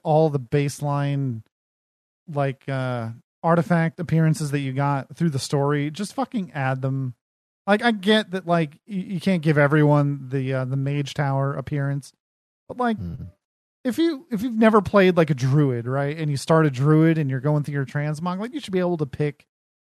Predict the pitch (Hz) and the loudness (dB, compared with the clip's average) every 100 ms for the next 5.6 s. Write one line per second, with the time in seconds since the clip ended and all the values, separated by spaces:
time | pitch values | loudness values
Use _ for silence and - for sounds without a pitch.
0 | _ _ _ _ _ - 208 202 165 180 | _ _ _ _ _ 2 2 4 2 2
1 | - 175 165 _ - 156 147 139 - 170 | 4 0 0 _ -6 0 0 0 -4 -4
2 | 127 135 180 170 175 165 151 160 165 - | -4 -2 -2 0 0 0 0 0 0 0
3 | 165 - 170 165 165 165 156 170 165 175 | -4 -2 -2 0 0 -2 -2 -2 0 -2
4 | 165 170 165 151 - 151 147 - 139 131 | -2 -2 -2 -4 -6 -4 -4 -6 -6 -6
5 | 123 113 - 90 113 | -8 -10 -12 -18 -18